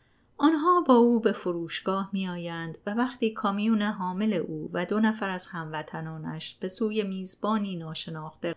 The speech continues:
رهسپار می‌شوند، برایش دست تکان می‌دهند. از مدت‌ها قبل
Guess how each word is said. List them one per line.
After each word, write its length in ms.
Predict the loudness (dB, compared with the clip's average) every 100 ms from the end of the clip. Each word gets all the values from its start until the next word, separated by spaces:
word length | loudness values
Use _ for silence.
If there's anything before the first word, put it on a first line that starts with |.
| -2
رهسپار 760 | -4 -2 -2 -2 0 0 0
می‌شوند، 800 | -2 -6 -6 -6 -4 -4 -4 -8 0
برایش 560 | 4 4 2 0 -2 -4
دست 360 | -6 -8 -8 -8
تکان 280 | -8 -10
می‌دهند. 680 | -8 -8 -8 -8 -10 -12 -14 -20 _ _ _ _ _ _
از 220 | -2 2
مدت‌ها 640 | 0 2 2 2 2 0 2
قبل 380 | 0 0 -2